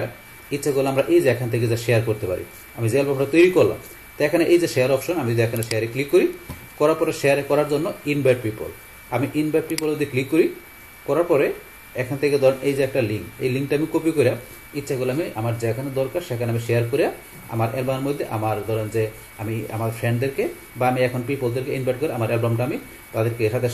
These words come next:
share করতে পারি, তাদেরকে আমার অ্যালবামটা আমি ইচ্ছা করলে দেখাইতে পারি এই শেয়ারিংয়ের মাধ্যমে। সেটা আমি এখন close করে দেওয়ার পরে তারপরে দেখুন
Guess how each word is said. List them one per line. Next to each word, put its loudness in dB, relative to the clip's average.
share 4
করতে -2
পারি, -4
তাদেরকে 0
আমার 0
অ্যালবামটা 2
আমি -2
ইচ্ছা -8
করলে -2
দেখাইতে 2
পারি -2
এই -6
শেয়ারিংয়ের 4
মাধ্যমে। -8
সেটা 4
আমি 2
এখন -4
close 0
করে 4
দেওয়ার 2
পরে 4
তারপরে 0
দেখুন 0